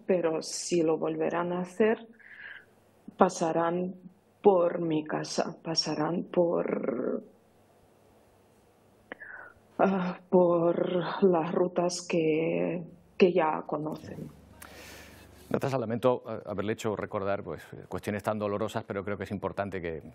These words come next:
Speaker 2: que sepamos todos un poco cómo, cómo se está viviendo esta situación, eh, todavía, y la importancia que tiene la, la ayuda occidental para, para poder, eh, para que se pueda seguir defendiendo Ucrania, que es lo que estamos viendo en estos, en estos días, la falta de municiones y la importancia de que llegue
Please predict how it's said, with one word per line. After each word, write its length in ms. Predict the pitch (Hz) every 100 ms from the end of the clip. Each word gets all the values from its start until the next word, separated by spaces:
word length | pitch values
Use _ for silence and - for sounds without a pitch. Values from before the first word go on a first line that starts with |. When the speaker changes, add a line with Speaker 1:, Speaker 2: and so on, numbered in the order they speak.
| -
Speaker 2:
que 100 | 85
sepamos 440 | - - 101 95
todos 300 | - 92 87
un 60 | 85
poco 200 | 92 92
cómo, 280 | 95 90 -
cómo 180 | 90 -
se 80 |
está 160 | 95 101
viviendo 360 | 98 95 101 90
esta 200 | - 78
situación, 680 | 85 90 90 110 113 143 -
eh, 220 | - - -
todavía, 540 | 120 101 104 120 117 -
y 80 |
la 120 | 98 101
importancia 920 | 98 101 92 101 120 113 - 90 80 _ -
que 100 | 92
tiene 260 | - 98 95
la, 280 | 92 78
la 140 | 76 85
ayuda 340 | 90 98 90
occidental 680 | 80 - 90 85 76 98 98 - - - - -
para, 580 | 98 95 95 90 78 78 -
para 200 | - 90
poder, 280 | - 92 101
eh, 220 | 101 92 87
para 160 | 87
que 80 | 87
se 140 | -
pueda 200 | - 107
seguir 220 | 92 92 90
defendiendo 500 | - 87 90 80 - _ 85
Ucrania, 380 | 82 101 101
que 80 | 87
es 60 | 80
lo 80 | 90
que 80 |
estamos 300 | 87 90 85
viendo 220 | 92 90 82
en 80 |
estos, 300 | 87 87 78
en 200 | - -
estos 240 | 101 - 92
días, 300 | 117 98 -
la 80 | -
falta 320 | 101 98 101
de 80 | 92
municiones 440 | 87 82 98 95
y 40 |
la 80 | 104
importancia 680 | 98 101 98 - 107 101 104
de 120 | 95
que 120 | 95
llegue 300 | 90 92 92